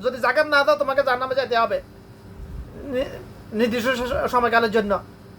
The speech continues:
নামাজ পড়লে তুমি জান্নাতে যাবে না ডাইরেক্ট, যদি তুমি যাকাত নাও, তোমাকে জাহান-, জাহান্নামে যেতে হবেই হবে,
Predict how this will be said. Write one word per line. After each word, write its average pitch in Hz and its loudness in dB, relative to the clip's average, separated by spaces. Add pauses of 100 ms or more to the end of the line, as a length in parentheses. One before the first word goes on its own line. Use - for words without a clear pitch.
নামাজ 233 4
পড়লে 294 8
তুমি 311 0
জান্নাতে 294 6
যাবে 302 8
না 294 6
ডাইরেক্ট, 277 6 (440)
যদি 254 2
তুমি 262 -4
যাকাত 277 4
নাও, 302 4
তোমাকে 294 6
জাহান-, 277 6
জাহান্নামে 277 4
যেতে 277 8
হবেই 311 6
হবে, 320 6